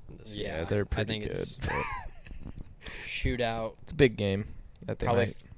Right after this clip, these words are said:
Speaker 1: Big
Speaker 3: First
Speaker 1: game.
Speaker 3: team to
Speaker 2: Lay an
Speaker 3: get
Speaker 2: egg.
Speaker 3: two stops.
Speaker 1: I would say so, yeah. I do love the over in that
Speaker 2: It should
Speaker 1: game.
Speaker 2: be a good game.
Speaker 1: Should be a good
Speaker 3: Yeah,
Speaker 1: game.
Speaker 3: it'll be a fun one.
Speaker 1: Be a fun game to be at, Florida, Tennessee, in Knoxville.
Speaker 2: Tennessee's honestly kinda similar to us.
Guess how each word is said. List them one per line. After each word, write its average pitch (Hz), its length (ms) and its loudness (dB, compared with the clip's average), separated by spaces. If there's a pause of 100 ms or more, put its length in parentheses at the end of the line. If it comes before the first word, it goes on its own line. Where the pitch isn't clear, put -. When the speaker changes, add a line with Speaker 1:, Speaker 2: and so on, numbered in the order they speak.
(120)
Speaker 1:
Big - 100 -6
Speaker 3:
First 127 160 0
Speaker 1:
game. 131 80 -4
Speaker 3:
team 123 240 0
to 113 60 -2
Speaker 2:
Lay - 100 4
an - 60 2
Speaker 3:
get 92 80 2
Speaker 2:
egg. 104 140 -2
Speaker 3:
two 117 200 -4
stops. - 680 -4 (440)
Speaker 1:
I 107 100 -4
would 104 140 -8
say - 140 -4
so, 101 200 -6
yeah. 104 260 -6 (800)
I 127 120 0
do 120 240 -4
love - 520 -8
the - 120 -8
over - 220 -12
in - 100 -16
that - 100 -8
Speaker 2:
It 160 40 -4
should 185 180 0
Speaker 1:
game. 190 180 4
Speaker 2:
be 185 80 0
a - 20 2
good 180 80 -2
game. - 240 0 (300)
Speaker 1:
Should 143 140 -6
be 135 180 -2
a 131 40 0
good 131 80 -4
Speaker 3:
Yeah, 120 140 2
Speaker 1:
game. 120 160 -6
Speaker 3:
it'll 127 120 -6
be 156 100 0
a - 20 -6
fun 90 260 -12
one. 120 240 -4 (800)
Speaker 1:
Be 185 160 6
a 185 40 6
fun 147 220 2
game 147 200 2
to 110 40 -4
be 107 240 -6
at, - 160 -12 (100)
Florida, 117 320 -4
Tennessee, 107 580 -8 (320)
in 120 140 -2
Knoxville. 113 540 -4
Speaker 2:
Tennessee's 180 460 8
honestly 123 400 6
kinda 101 260 -2
similar 101 380 0
to 95 80 2
us. 80 520 2